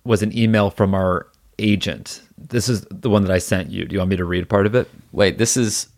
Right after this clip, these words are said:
Speaker 2: before we even started the podcast?
Speaker 1: That's right. Yes.
Speaker 2: Okay. Okay. Yeah, yeah. Let's hear it.
Speaker 1: Um, okay. Let me, one second.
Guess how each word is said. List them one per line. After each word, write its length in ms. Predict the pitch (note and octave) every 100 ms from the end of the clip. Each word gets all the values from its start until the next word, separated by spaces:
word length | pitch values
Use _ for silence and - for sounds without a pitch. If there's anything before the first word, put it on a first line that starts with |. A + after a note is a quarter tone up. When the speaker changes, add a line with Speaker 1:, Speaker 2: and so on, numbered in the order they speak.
| - _ - -
Speaker 2:
before 420 | B2+ A#2+ D#3 D#3
we 120 | D3
even 200 | C3 A2+
started 320 | G#2+ - G#2+ B2+
the 80 |
podcast? 560 | - B2 - C#3 F#3 - _ _ _ _ _ _ -
Speaker 1:
That's 260 | B2+ A#2 A2
right. 240 | G2 - _ -
Yes. 540 | A2 F2 - - - _ _ _ _ -
Speaker 2:
Okay. 380 | G2+ E2+ D2+ F#2+ _ _ _ -
Okay. 340 | G#2 - E2 F#2+ -
Yeah, 140 | G2 G#2
yeah. 200 | F#2+ D2
Let's 180 | C#2 B2
hear 100 | G2+
it. 60 |
Speaker 1:
Um, 320 | F#2 F#2 F#2 - _ _ _ _ _ - -
okay. 320 | G2 - D2+ - _ _ -
Let 120 | G2
me, 360 | G2 F#2 F#2 F#2+ -
one 200 | - A#2+
second. 380 | A#2 F2 - -